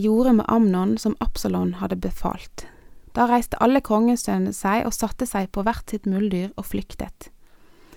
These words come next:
Mens de ennå var på veien, kom det rykte til David. «Absalom har slått alle kongens sønner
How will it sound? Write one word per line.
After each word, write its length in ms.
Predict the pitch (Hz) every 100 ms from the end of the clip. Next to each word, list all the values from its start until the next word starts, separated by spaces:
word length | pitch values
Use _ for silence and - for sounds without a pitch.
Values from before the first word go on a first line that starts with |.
| - -
Mens 160 | 214 196
de 100 | -
ennå 300 | 240 277 294
var 120 | 233 220
på 100 | 220
veien, 380 | 240 226 190 220 -
kom 200 | 226 214
det 120 | 208
rykte 320 | 208 - 247
til 120 | -
David. 400 | 185 185 175 180 - - - - - - _ - -
«Absalom 520 | 277 - - 196 220 220
har 80 | -
slått 360 | 233 226 -
alle 280 | - 214 247
kongens 440 | - 202 208 202 -
sønner 440 | - 196 202 175